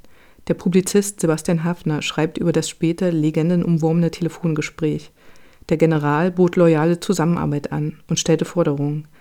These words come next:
Kampf gegen Radikalismus und Bolschewismus, schnellste Beendigung des Räteunwesens, Nationalversammlung, Rückkehr zu geordneten Zuständen.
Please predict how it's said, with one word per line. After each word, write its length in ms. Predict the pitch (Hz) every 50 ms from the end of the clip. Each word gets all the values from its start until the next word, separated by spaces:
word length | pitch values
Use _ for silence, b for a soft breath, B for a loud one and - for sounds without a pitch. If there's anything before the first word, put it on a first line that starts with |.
| b b b -
Kampf 420 | - - 165 185 185 - - - -
gegen 200 | - 170 170 160
Radikalismus 720 | 151 151 156 156 151 - 165 170 180 - - 170 160 -
und 140 | - 170 156
Bolschewismus, 800 | 160 156 160 - - 147 - 156 156 - 160 156 147 - - B B B B B B B B -
schnellste 400 | - - 170 170 - - - 165
Beendigung 580 | 165 - 160 170 175 180 175 180 175 175 170
des 260 | 160 160 160 - - -
Räteunwesens, 920 | 165 175 - - - 175 185 185 185 190 190 185 - 190 185 - - - - -
Nationalversammlung, 1120 | - 160 156 156 - - 170 160 160 175 170 - 190 180 180 175 180 185 180 180 180 185 185 B B B B B B _ -
Rückkehr 360 | 202 196 202 - 196 185 190
zu 140 | - - 170
geordneten 440 | 175 160 165 - 190 180 - 190 -
Zuständen. 760 | - - 175 - - - 156 147 135 - - 156 151 160